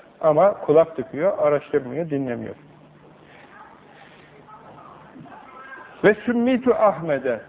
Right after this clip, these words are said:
ve bir vasfın da ben Ahmet diye isimlendirdim.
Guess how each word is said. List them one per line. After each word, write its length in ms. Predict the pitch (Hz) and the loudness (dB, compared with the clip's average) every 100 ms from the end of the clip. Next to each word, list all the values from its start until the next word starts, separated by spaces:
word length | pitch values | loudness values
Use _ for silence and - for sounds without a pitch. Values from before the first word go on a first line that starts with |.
| - - _ _ _ _ - - 139 | -20 -20 _ _ _ _ -20 -16 0
ve 320 | 214 220 156 | 2 2 2
bir 140 | 220 | 0
vasfın 560 | 202 170 170 - 226 190 | 4 2 2 -4 -2 4
da 360 | 190 - - - - _ - _ - _ _ - 165 | 4 4 -4 -18 -20 _ -20 _ -20 _ _ -20 -18
ben 400 | 123 139 196 214 - | -4 4 4 2 -2
Ahmet 500 | 151 - 170 180 - | -2 0 0 0 0
diye 220 | 151 131 | 0 0
isimlendirdim. 880 | - 135 - 131 127 117 113 101 107 | 0 -8 -6 -4 -2 -2 -4 -6 -12